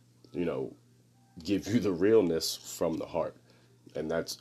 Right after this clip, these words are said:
all I can give. There's gonna be painful moments. You're gonna learn things about me that, you know, I may not have always been too comfortable sharing with people.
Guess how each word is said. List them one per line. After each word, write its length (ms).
all 240
I 80
can 160
give. 280
There's 140
gonna 180
be 120
painful 500
moments. 640
You're 100
gonna 220
learn 160
things 340
about 320
me 180
that, 280
you 80
know, 120
I 80
may 180
not 280
have 160
always 280
been 160
too 120
comfortable 400
sharing 360
with 160
people. 420